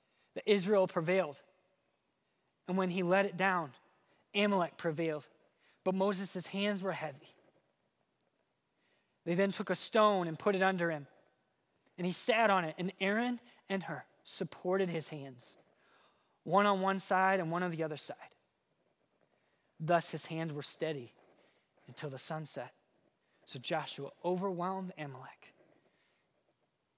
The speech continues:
and his people with the edge of the sword. They were victorious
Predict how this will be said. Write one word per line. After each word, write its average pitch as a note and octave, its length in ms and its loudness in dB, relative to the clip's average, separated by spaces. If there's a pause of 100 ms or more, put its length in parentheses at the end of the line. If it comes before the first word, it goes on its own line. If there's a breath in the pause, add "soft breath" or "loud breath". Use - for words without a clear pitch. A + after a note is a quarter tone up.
(280)
and C#3+ 100 -14
his C3 200 -14
people C#3 360 -8
with C3+ 140 -10
the C3+ 140 -8
edge C#3 140 -6
of C#3 60 -6
the C3 60 -12
sword. C3+ 360 -10
They C3+ 80 -8
were C3+ 120 -8
victorious C#3 920 -8